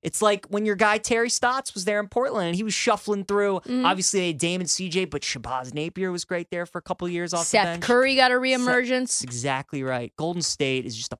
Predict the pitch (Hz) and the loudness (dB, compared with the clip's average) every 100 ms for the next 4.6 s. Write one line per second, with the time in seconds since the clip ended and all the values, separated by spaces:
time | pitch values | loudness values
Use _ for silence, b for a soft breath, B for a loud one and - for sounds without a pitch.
0 | _ - - 151 156 160 156 151 143 127 | _ -12 -2 -2 -2 -4 -2 -2 -6 -10
1 | 107 120 113 110 - - _ _ _ 160 | -6 -6 -6 -6 -8 -10 _ _ _ 0
2 | 156 160 165 156 - 151 - 160 156 - | 2 2 0 0 -4 -2 -4 -4 -8 -6
3 | - 143 139 127 - 151 - 151 135 113 | -2 -2 -2 -6 -8 -8 -6 -4 -4 -4
4 | 131 131 - 139 135 123 | -4 -4 -4 -2 -2 -4